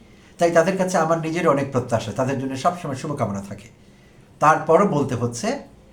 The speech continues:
এনসিপি নিজেই এখনো গুছিয়ে উঠতে পারেনি দল হিসেবে, তাদের আরও সময় লাগবে। এবং এই যে গুছিয়ে উঠতে পারেনি, আমি এটিকে খারাপভাবে দেখছি না,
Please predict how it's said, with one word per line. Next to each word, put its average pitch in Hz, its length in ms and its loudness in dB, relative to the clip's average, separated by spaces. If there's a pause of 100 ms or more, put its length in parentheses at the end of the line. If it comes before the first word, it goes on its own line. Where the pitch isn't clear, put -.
এনসিপি 175 540 0
নিজেই 175 320 0
এখনো 175 240 -2 (360)
গুছিয়ে 175 360 -2
উঠতে - 220 -4
পারেনি 101 340 -4
দল 110 200 4
হিসেবে, 95 260 -12 (2250)
তাদের 156 220 4
আরও 160 120 4 (100)
সময় 120 280 2
লাগবে। 87 220 -14 (540)
এবং 147 180 -2
এই 185 120 2
যে 202 60 0 (100)
গুছিয়ে 202 300 0
উঠতে 208 220 -2
পারেনি, 196 320 6
আমি 190 140 -2
এটিকে 190 300 -2
খারাপভাবে 151 460 2
দেখছি 139 320 -4
না, 92 60 -12